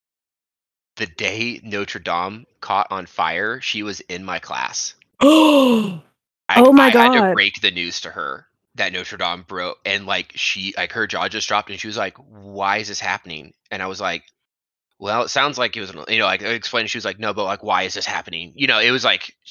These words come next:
Speaker 1: I was, like, watching her
Speaker 2: Oh
Speaker 1: trying
Speaker 2: my
Speaker 1: to, like, process
Speaker 2: gosh.
Speaker 1: it and stuff. Yeah, it was
Speaker 2: Yeah.
Speaker 1: I was like,
Speaker 2: 'Cause that's
Speaker 1: "Ah."
Speaker 2: personal for her. That's not, that's,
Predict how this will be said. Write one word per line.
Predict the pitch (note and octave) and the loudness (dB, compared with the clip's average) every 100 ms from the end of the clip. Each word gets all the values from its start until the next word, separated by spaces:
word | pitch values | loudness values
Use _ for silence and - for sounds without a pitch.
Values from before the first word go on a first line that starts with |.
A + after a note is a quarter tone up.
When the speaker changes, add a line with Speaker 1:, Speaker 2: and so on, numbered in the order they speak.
| - _ - | -20 _ -2
Speaker 1:
I | A2 | -2
was, | G#2+ | 2
like, | A#2 - | -2 2
watching | C4+ C#4+ C#4+ | 6 8 8
her | |
Speaker 2:
Oh | B3+ | 8
Speaker 1:
trying | G3+ | 6
Speaker 2:
my | F#3 | 4
Speaker 1:
to, | F#3+ | 0
like, | G#3+ | 2
process | - A#3+ G#3+ G2 - | 2 4 2 0 -2
Speaker 2:
gosh. | |
Speaker 1:
it | D2+ | -4
and | F#2 | -4
stuff. | - F#2 E2 - E2 | -4 -2 -2 -2 -4
Yeah, | F2 C#2+ | -4 -2
it | F2 | -4
was | A2+ G2 - - _ - | -6 -8 -8 -10 _ -6
Speaker 2:
Yeah. | G3+ A#3 D#4 E4 C#4+ G3 E3 F3 _ _ - | -2 0 2 2 4 6 4 -2 _ _ -10
Speaker 1:
I | G3 | -6
was | G3 | 0
like, | D3 | 2
Speaker 2:
'Cause | G3 | 2
that's | F#4+ - | 0 -2
Speaker 1:
"Ah." | - | -2
Speaker 2:
personal | A#3 E4+ F#4 A#3+ F3 | 2 2 4 2 2
for | F3 | 0
her. | D#3 C3+ | 0 0
That's | F3 - C4+ | 0 -2 0
not, | G#3 D3 | 0 0
that's, | G#3 A#3 - | -2 -4 -12